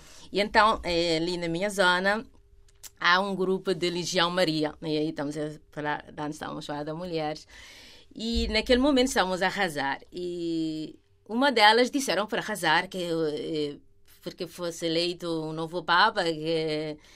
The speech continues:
seria um bom pastor, um bom sino da igreja, et cetera. E, eh, rezemos. Apenas acabamos de rezar, aí tinha a minha, minha tia que estava lá em casa, ela estava a seguir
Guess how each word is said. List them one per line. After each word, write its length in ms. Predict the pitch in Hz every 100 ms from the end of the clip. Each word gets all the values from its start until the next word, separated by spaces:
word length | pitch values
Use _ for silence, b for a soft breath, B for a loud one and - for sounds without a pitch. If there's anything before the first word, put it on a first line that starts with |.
| b b
seria 340 | - 185 175
um 100 | 170
bom 160 | 170 165
pastor, 600 | 165 165 - 170 190 185
um 160 | 165 160
bom 100 | 160
sino 220 | 170 156
da 80 | 156
igreja, 440 | 160 175 165 160
et 80 | 151
cetera. 520 | - 143 127 - - 453
E, 240 | 392 381
eh, 160 | 214 202
rezemos. 540 | 226 196 165 156 160 - B B
Apenas 380 | - - 453 302
acabamos 380 | - 190 196 175
de 80 | 214
rezar, 520 | 269 277 254 254 285
aí 280 | 262 180 180
tinha 200 | 175 175
a 20 |
minha, 180 | 185 185
minha 300 | 185 190 202
tia 340 | 196 208 190
que 60 | -
estava 260 | 185 180
lá 140 | 190 226
em 120 | 269
casa, 320 | 240 214 190
ela 120 | 180
estava 180 | 170 165
a 40 | 165
seguir 440 | 180 160 185 165